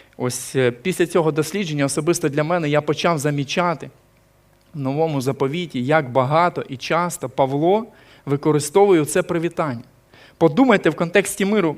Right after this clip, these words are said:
про який ми говоримо. «Благодать вам і мир від Бога Отця нашого і Господа Ісуса Христа». Він в цих листах вітає церкву словами «благодать і мир від Бога Отця». Не конфлікт,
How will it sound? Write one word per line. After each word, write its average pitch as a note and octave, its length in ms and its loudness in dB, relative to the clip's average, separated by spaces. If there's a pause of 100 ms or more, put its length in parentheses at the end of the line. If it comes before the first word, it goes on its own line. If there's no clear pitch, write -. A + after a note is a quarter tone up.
(120)
про D#3 120 0
який D#3 180 -2
ми E3 100 0
говоримо. D3 280 2
«Благодать F3+ 640 6
вам G3+ 260 4
і F3+ 120 2
мир G#3+ 340 6
від E3+ 200 4
Бога F3 340 6
Отця G3+ 500 4
нашого F#3+ 440 0 (280)
і E3 120 0
Господа E3+ 520 2
Ісуса D#3 340 -2
Христа». D3 440 -4 (320)
Він G3 300 2
в E3+ 80 -10
цих - 300 -2
листах F3+ 640 2
вітає D#3 420 2
церкву D3+ 600 0 (840)
словами E3 500 4
«благодать F3 640 2
і G3 140 4
мир A3 500 8
від D3 200 2
Бога C3 240 4
Отця». B2+ 180 -2
Не F#3+ 200 4
конфлікт, A3 880 0